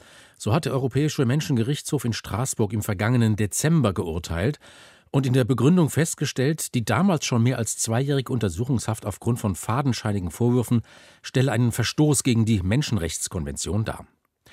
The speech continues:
Doch die Türkei hat sich im Frühjahr geweigert, Kavala freizulassen und Beschwerde gegen das Urteil eingelegt.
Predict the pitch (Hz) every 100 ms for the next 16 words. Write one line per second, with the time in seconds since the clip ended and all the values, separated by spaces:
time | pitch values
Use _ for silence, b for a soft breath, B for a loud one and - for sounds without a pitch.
0 | B B B B 120 113 117 123 135 160
1 | 143 - 120 113 - 131 107 110 95 139
2 | 127 - 120 107 95 - 82 87 - 127
3 | 147 160 135 113 - - 120 - 101 131
4 | 147 101 85 82 - 82 - 87 - 87
5 | 98 98 120 160